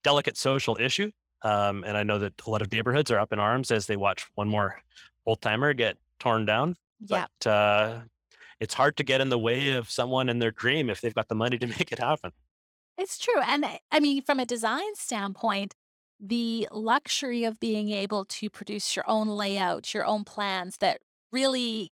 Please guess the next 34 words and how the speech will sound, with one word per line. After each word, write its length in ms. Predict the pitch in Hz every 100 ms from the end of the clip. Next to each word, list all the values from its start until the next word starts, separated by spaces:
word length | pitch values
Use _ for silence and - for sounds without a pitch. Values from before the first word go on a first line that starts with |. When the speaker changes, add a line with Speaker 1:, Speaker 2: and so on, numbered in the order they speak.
| _ -
Speaker 2:
you 140 | 233
know, 100 | 214
gear 220 | 240 254
to 120 | 240 220
your 220 | 226 240
lifestyle 560 | 214 233 - 226 196
and 120 | 190 190
your 80 |
family's 540 | 180 208 202 208 202 190
needs 380 | 190 208 233 185
and 140 | 170
such, 300 | - - -
it's 200 | - -
just 360 | 254 233 - -
something 460 | 240 220 226 208
that 160 | 196 -
would 120 | 196
be 100 | 202
so 580 | - - - 262 269 254
<laughs> 20 |
amazing 640 | 208 214 277 262 196 - 202
to 80 | 185
start 300 | - 160 -
from 120 | 208
scratch. 600 | - 233 330 170 214 - -
Speaker 1:
<laughs> 40 | - _ _ _ _ -
Well, 180 | 127 117
absolutely, 560 | 113 - 117 104 90
and 100 | 87
I 60 | 98
think 200 | 110 -
particularly 400 | - 135 123 107
for 180 | 98 104
someone 460 | - 117 107 104